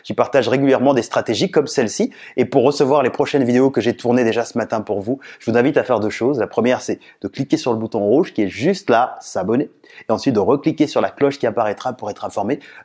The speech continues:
euh, des prochains partages. Si au moment où vous suivez cette vidéo, vous vous posez des milliers de questions, des milliards de questions tous les jours pour dire, mais comment faire pour mieux m'en sortir ?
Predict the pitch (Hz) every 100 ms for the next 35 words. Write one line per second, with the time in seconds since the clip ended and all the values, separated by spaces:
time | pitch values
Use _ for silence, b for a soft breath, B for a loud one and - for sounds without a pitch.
0 | 101 113 113 113 - 104 104 - - -
1 | b b b - 143 170 202 214 151 147
2 | 175 196 151 123 131 175 123 131 143 135
3 | 139 - 135 139 135 135 147 185 180 202
4 | 208 160 - 202 135 143 185 190 185 -
5 | 143 - 160 156 151 117 156 170 B B
6 | 135 151 147 87 - _ _ - 196 175
7 | 180 175 151 156 139 131 127 123 131 151
8 | 143 - 131 - 107